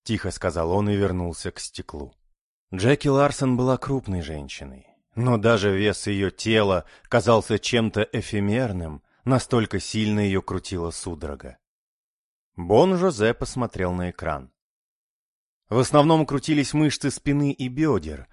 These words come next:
выгибая её полукругом и едва не разрывая кожаные ремни.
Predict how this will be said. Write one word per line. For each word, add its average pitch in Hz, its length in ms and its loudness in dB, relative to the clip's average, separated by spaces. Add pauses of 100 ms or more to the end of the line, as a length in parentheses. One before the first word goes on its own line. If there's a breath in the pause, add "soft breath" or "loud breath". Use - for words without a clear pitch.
(160 soft breath)
выгибая 110 560 4
её 98 220 4
полукругом 139 800 0 (100)
и 131 60 -2
едва 101 760 -2
не 117 140 -4
разрывая 85 640 -4
кожаные 80 600 -8
ремни. 76 420 -12